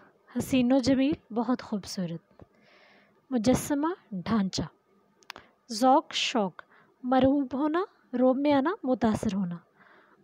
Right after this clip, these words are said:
अमारत, अमीरी, नुमाइश,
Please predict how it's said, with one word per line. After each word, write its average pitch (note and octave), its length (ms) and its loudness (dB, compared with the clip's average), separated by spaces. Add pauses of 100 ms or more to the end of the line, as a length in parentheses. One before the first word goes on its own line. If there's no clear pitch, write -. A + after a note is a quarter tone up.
(120)
अमारत, B3+ 600 0 (100)
अमीरी, B3+ 540 4 (1080)
नुमाइश, C4 580 2